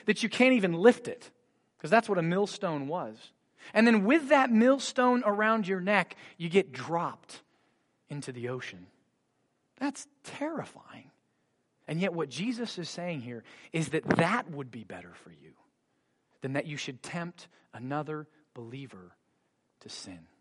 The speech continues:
And so what that means then is that we should be asking ourselves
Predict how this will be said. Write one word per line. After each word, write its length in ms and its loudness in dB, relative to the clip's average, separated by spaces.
And 80 -10
so 120 -8
what 220 -6
that 180 -2
means 400 -6
then 240 -20
is 120 -12
that 100 -8
we 140 -4
should 220 -8
be 220 -6
asking 560 -6
ourselves 760 -4